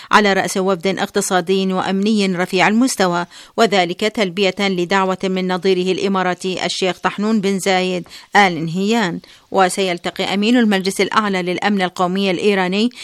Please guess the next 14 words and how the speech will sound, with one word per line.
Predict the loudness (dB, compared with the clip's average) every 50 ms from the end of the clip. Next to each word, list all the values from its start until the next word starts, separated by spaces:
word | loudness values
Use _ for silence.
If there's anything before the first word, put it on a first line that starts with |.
| -18 -6 0 4
خلال | 6 6 6 6 4 2 0
زيارته | 0 0 0 0 0 -2 -2 -2 -2 0 2 2 2
للإمارات | 0 0 0 0 0 0 0 0 0 0 -2 -2 -2
كبار | -2 -2 0 0 0 0 0
المسؤولين | -2 -2 -4 -6 -6 -6 -4 -2 0 2 2 2
الإماراتيين | 0 0 0 0 0 0 0 -2 -4 -6 -4 -6 -4 -4 -2 -4 -4 -6 -8 -12 -20 -12 -2 2
لمناقشة | 4 6 6 6 6 4 2 0 -4 -2 -2 -2 -2 -2 -4
القضايا | -4 -4 -4 -4 -2 0 0 -2 -2
الثنائية | -2 0 0 2 2 2 0 -2 -2 -2 0 0 0
والإقليمية | -2 -2 -4 -4 -4 -6 -6 -6 -4 -2 -2 0 0 0 0 -2
والدولية | -2 -2 -4 -4 -2 0 0 0 0 0 0 0 0 0 0 -2 -6 -10 -20 -16 -6 -2
ذات | 0 0 0 0 -2
الاهتمام | -4 -6 -6 -8 -10 -8 -6 -6 -6 -4 -4 -6 -6 -8 -10 -12 -8 -4 -2
المشترك. | -2 -2 -2 -6 -8 -8 -8 -8 -10 -10 -12